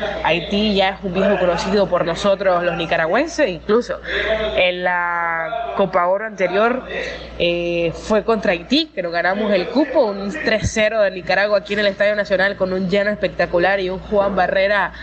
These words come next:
brillante para darle el cupo a Nicaragua. Luego vinieron ellos para esta Copa de Naciones, nos ganaron aquí en el Estadio Nacional. Ese partido fue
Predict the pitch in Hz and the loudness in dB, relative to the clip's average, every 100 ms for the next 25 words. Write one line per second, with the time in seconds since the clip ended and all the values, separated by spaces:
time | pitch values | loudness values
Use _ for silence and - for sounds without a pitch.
0 | - - - 190 190 190 226 214 175 165 | -10 -10 -2 0 2 2 0 0 -4 0
1 | 170 175 185 196 190 175 147 277 269 277 | 0 2 0 0 2 2 -2 -10 -10 -10
2 | 269 247 175 180 - 202 202 196 180 180 | -8 -4 0 0 0 0 2 0 0 0
3 | 175 208 254 285 262 - 170 175 196 190 | 0 0 0 0 0 -2 0 2 2 0
4 | 175 190 185 190 202 175 165 156 180 180 | 2 0 2 0 0 0 2 2 0 -2
5 | 165 180 190 165 160 190 220 202 151 147 | 0 0 2 0 -2 -2 0 0 0 0
6 | 170 185 165 170 190 175 156 156 170 185 | -2 -2 -4 -6 -4 -2 -2 0 0 0
7 | 165 151 175 190 214 226 165 208 208 208 | -4 -2 -2 -2 -2 -2 0 -2 -2 0
8 | 247 | 0